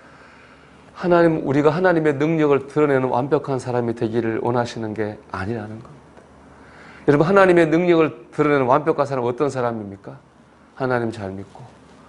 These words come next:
건강하고, 돈 잘 벌고, 가정 잘 되고, 자녀 잘 되고, 모든 게 다 잘 되는 사람. "아,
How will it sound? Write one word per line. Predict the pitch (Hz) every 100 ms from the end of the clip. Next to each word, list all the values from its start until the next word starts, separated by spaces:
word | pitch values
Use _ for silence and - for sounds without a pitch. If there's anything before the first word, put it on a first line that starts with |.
| - - - -
건강하고, | 143 139 143 120 110 - - _ _ _ - _
돈 | - 147
잘 | 170 160
벌고, | 143 123 110 104 - _ _ _ _ _
가정 | - 151 196
잘 | 165 147 127
되고, | 123 110 98 -
자녀 | 135 165 180
잘 | 165 123
되고, | 113
모든 | 113 160 269 226 208
게 | 170
다 | 156
잘 | 156 123 113
되는 | 120 120
사람. | 120 120 -
"아, | 110